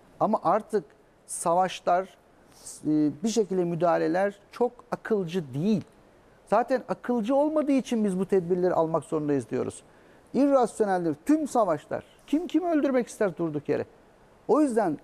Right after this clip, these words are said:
artık buradaki mesele eğer derdimizse,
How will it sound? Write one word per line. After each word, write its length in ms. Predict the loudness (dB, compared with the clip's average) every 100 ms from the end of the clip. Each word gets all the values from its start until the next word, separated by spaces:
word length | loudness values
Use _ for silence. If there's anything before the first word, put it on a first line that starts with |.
| 0
artık 420 | 0 0 -4 -6 -2
buradaki 520 | 0 2 0 0 -2
mesele 560 | 2 2 2 0 0 -4 -4
eğer 340 | 2 2 2 2
derdimizse, 800 | 0 0 -2 -2 -4 -4 -4